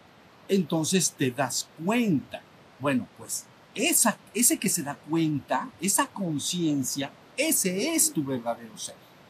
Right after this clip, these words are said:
El que se da cuenta es tu verdadero ser. ¿Ya viste? Tu cuerpo es el que siente sensaciones, tu mente es el que piensa, tiene emociones, imagina, pero tu ser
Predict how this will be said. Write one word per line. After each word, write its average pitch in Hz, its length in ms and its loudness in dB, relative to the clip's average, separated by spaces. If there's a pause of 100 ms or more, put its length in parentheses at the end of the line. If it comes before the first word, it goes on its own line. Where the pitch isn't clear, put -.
(400)
El 160 260 2
que 160 140 -2
se 139 200 -2
da 135 120 0
cuenta 214 600 -2 (100)
es 277 280 0
tu 151 140 -4
verdadero 113 460 -10
ser. - 160 -18 (840)
¿Ya 143 100 -2
viste? 185 380 -4 (380)
Tu 127 120 -4
cuerpo 262 360 2
es 180 100 2
el 139 120 0
que 147 80 -4
siente 208 480 0
sensaciones, 135 880 -2
tu - 80 -6
mente 214 400 2
es 185 100 0
el 151 140 -2
que 156 120 -4
piensa, 196 640 -4 (160)
tiene 180 220 2
emociones, 180 840 2
imagina, 147 600 0 (500)
pero 117 260 -8
tu 107 200 -14
ser 135 420 -2